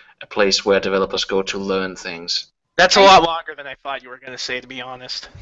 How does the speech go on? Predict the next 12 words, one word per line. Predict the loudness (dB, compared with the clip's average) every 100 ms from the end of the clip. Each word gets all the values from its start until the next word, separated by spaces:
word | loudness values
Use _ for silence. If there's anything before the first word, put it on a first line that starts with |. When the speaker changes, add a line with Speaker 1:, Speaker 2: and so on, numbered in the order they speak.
| -10
Speaker 3:
Yeah, | -2 2 4 4 2 0 -2
I | -4 -6
started | -8 0 0 0 -2
actually | -4 -4 -6 -8 -6
picking | -6 -8 -8 -6 -4 -2
up, | -2 -4 _ -4
um, | 0 0 -2 -8 -10
a | -6 -6 -6 _ _ -4
magazine | -2 -2 -2 -6
called | -4 -8 -8 -10
Game | -8 -6 -6
Sauce | -4 -4 -2 -4 -6 -12 -20